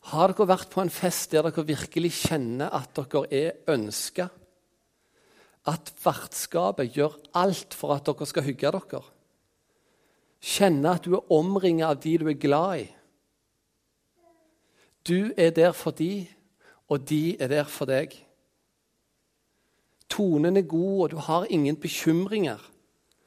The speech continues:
Og det er ikke noe som haster. Du kan få lov til å bare slappe av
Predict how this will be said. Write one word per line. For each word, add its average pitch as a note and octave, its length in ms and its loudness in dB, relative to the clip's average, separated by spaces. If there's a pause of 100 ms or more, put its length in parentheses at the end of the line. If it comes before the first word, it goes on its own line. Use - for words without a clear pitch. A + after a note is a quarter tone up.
(480)
Og - 80 -6
det D#3 80 2
er - 60 -4
ikke F#3 180 4
noe F#3 80 4
som E3 160 -4
haster. - 560 -4 (400)
Du C#3+ 160 -8
kan D#3 160 0
få E3 80 -2
lov D#3 240 0
til E3 160 -6
å D#3+ 80 -4
bare D3+ 240 -4
slappe F3 400 -2
av E3 460 -2